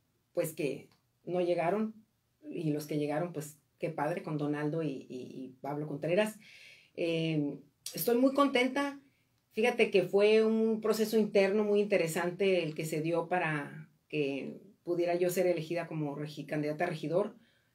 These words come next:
Este, y pues bueno, se dio, como en el partido, este, los procesos son, pues, democráticos. Y, y qué sentido, qué sentido ahora que andamos en la calle con,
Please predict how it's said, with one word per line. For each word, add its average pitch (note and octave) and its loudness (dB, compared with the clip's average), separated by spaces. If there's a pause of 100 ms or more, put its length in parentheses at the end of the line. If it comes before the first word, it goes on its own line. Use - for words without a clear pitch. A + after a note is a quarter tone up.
(120)
Este, C#3+ -6 (640)
y G3 -2
pues F3 2
bueno, G3+ 2
se F#3+ 2
dio, A#3+ 0
como F3+ 0
en E3 -6
el D#3 -4
partido, F#3+ 2 (380)
este, E3 -2
los E3 -2
procesos F3 0
son, F3+ -2
pues, D#3+ -8
democráticos. E3 -4 (520)
Y, E3 -2
y F#3 -4
qué G#3+ 6
sentido, G#3+ 0
qué G3+ -2
sentido G#3 2
ahora G3+ 4
que G3+ -2
andamos F3+ -2
en F3 -2
la D3+ -4
calle F#3 2
con, D#3+ -6